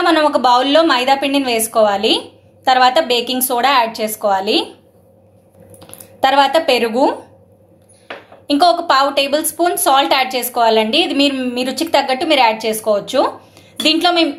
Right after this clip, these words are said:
ఈస్ట్ యాడ్ చేయట్లేదండి, so దాని బదులుగా మేము కర్డ్ యాడ్ చేస్తున్నాము. ఇప్పుడు మనం గట్టిగా చపాతీ పిండిలాగా కలుపుకోవాలి.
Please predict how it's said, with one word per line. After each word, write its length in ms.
ఈస్ట్ 260
యాడ్ 200
చేయట్లేదండి, 640
so 80
దాని 220
బదులుగా 360
మేము 120
కర్డ్ 240
యాడ్ 200
చేస్తున్నాము. 520
ఇప్పుడు 240
మనం 140
గట్టిగా 380
చపాతీ 400
పిండిలాగా 400
కలుపుకోవాలి. 680